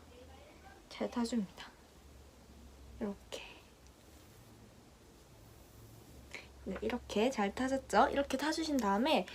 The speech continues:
제가 이제 요즘에 또 꿀팁 하나를 찾았어요. 일단 이게 가르마를 타면 이제 올리다가 자꾸 가르마가 없어지거나 이렇게 앞에만 조금 생기는 분들이 계실 거예요. 그래서 이제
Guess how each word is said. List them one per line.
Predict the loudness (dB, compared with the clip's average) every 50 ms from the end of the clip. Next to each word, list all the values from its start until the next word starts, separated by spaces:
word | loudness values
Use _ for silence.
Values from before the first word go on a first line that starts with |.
| -12 -14 -14 -12 -4
제가 | 2 6 8 8 8
이제 | 8 10 10 10
요즘에 | 10 10 8 6 6 6
또 | 6 6 8 8 6 6
꿀팁 | 4 4 4 2 2 2 2 2 2 0
하나를 | 0 0 4 6 8 8 8
찾았어요. | 8 6 8 6 6 4 2 0 2 4 4 4 4 2 -4 -12 -18 -16 -14 -12 -12 -12 -12 -12 -2
일단 | 4 6 8
이게 | 10 10 10 10 10 10 10 8
가르마를 | 8 8 8 10 10 10 10 8 8 8 8 6
타면 | 8 8 10 10 12 10 10
이제 | 10 10 10 10
올리다가 | 10 12 10 8 8 8 10 12 12 12 12 10 8 8 10 10 10 10 10 8 6 2 -4 -16 -10 -2
자꾸 | 0 0 4 6 8 8 8
가르마가 | 8 8 8 10 10 10 12 12 10 12 12
없어지거나 | 12 10 10 8 4 4 4 4 4 6 6 6 6 8 8 8 10 8 8
이렇게 | 6 4 0 -2 -2 -4 -12 -4 0 0
앞에만 | 0 2 6 8 8 10 10 8
조금 | 6 6 4 6 6
생기는 | 8 8 10 10 10 8 8 8
분들이 | 6 6 6 6 4
계실 | 4 2 2 2 2 2 2
거예요. | 2 2 4 6 8 10 10 10 8 6 2 -8 -14 -14 -14 -14 -16 -16 -8 -4
그래서 | -2 0 2 2
이제 | 2 2 4 4 4 4 2